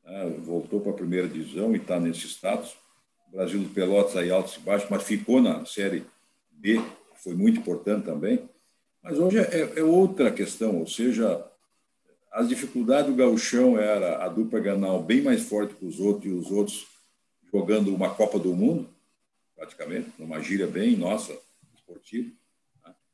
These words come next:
Quem tirava pontos da dupla Grenal se consagrava, como se dizia, né? Não só o jogador, mas o time, o time marcava, né?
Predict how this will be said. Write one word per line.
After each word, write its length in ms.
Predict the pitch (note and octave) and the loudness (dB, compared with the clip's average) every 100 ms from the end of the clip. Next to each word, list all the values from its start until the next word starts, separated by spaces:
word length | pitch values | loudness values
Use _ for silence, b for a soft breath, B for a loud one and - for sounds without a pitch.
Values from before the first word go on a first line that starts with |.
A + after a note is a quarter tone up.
| _ _ | _ _
Quem 140 | - G#2 | -6 -4
tirava 520 | - F#2+ G#2+ A2 G2 | 0 2 2 2 0
pontos 400 | - G#2 A2+ - | 0 2 2 2
da 60 | F2 | -2
dupla 280 | G2 G2+ | -2 -2
Grenal 600 | F#2+ F2+ E2+ F#2+ A2+ A#2 A#2 - _ _ _ _ | 0 0 0 0 0 -2 -8 -14 _ _ _ _
se 160 | - | -18
consagrava, 680 | - B2+ B2 B2 A2 B2+ A#2 | 0 2 4 2 4 4 4
como 180 | - F2+ | 0 -6
se 120 | - | -10
dizia, 480 | D#2 G#2+ G2 G#2 A#2+ | -6 -4 -2 0 0
né? 120 | E2 - - _ _ _ | 0 -8 -14 _ _ _
Não 180 | G2+ B2 | -2 0
só 140 | A#2+ | 2
o 80 | A2+ | 4
jogador, 440 | A2 G#2 F#2+ A2 | 4 2 2 2
mas 140 | C3 C3+ | 2 0
o 80 | |
time, 300 | D3 - F3 | -4 -6 -4
o 40 | C3 | -4
time 200 | - G#2+ | -2 2
marcava, 520 | A#2 A#2 B2+ C3 C#3 - _ _ _ _ _ | 2 4 2 2 -2 -6 _ _ _ _ _
né? 140 | F2+ | -20